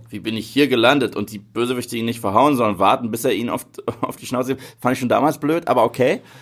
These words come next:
Aber, äh, dieser Indie-Flair war da. Und auch als dieser Kristallschädel erwähnt wurde und gezeigt wurde, dachte ich persönlich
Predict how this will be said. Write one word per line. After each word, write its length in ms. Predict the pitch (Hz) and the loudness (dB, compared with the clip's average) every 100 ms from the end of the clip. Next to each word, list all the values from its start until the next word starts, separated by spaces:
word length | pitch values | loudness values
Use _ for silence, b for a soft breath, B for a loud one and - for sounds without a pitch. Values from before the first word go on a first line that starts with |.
| B B - | B B -4
Aber, 340 | 131 151 156 | 2 4 4
äh, 120 | 135 143 | 0 -2
dieser 260 | 147 151 - | 0 0 0
Indie-Flair 600 | 208 233 - 165 180 123 | -4 -8 -2 0 0 0
war 260 | 127 139 | 2 2
da. 240 | 127 110 95 | 2 2 2
Und 300 | - 120 - | -2 -6 0
auch 200 | 240 233 | 0 2
als 200 | 208 202 | -2 -2
dieser 200 | 180 190 | -2 -2
Kristallschädel 880 | 196 175 170 - 160 196 - 175 165 | -2 -6 -6 -4 0 0 0 -2 0
erwähnt 580 | 131 117 127 208 254 131 | 0 0 2 2 0 -2
wurde 180 | 120 104 | -2 0
und 140 | 110 | -4
gezeigt 720 | - - - 147 214 - 117 | -8 -10 -6 -2 -2 -4 -10
wurde, 220 | 98 90 | -6 -4
dachte 400 | 87 123 - - - | -2 -2 -2 -4 -4
ich 300 | - 254 - | -4 -4 -2
persönlich 840 | - 160 127 156 165 113 117 170 | 0 0 2 2 2 2 0 -2